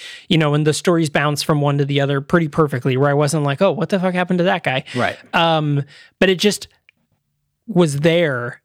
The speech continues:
Speaker 1: and it just didn't, like, yeah, all of that was balanced, and the technical side of it was really good, but everything else was like, "Man, but your story was kinda boring."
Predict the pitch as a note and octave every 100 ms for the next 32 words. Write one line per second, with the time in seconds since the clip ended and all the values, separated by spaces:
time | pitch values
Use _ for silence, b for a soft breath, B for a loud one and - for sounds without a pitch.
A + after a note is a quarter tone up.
0 | - D#3+ D#3 C#3 C#3+ F3+ F3 E3 F3+ D#3
1 | D3 C#3+ - - E3 F#3+ D#3 C#3+ E3 E3
2 | E3+ E3+ E3+ D3+ D3 D#3 E3 D#3 D3 D3
3 | D3 C3+ - F3+ F#3 E3 D#3 E3+ D3 D3
4 | D3 C3+ C3 E3 F3 D#3 D3 G3 G3 D#3+
5 | D3+ C#3+ B B B - F3 F3+ F3 F3+
6 | E3+ E3+ D#3+ D#3 D3 - C4 B3+ A3+ A3+
7 | - - B3 B3+ A3+ - G3+ F3 C3+ -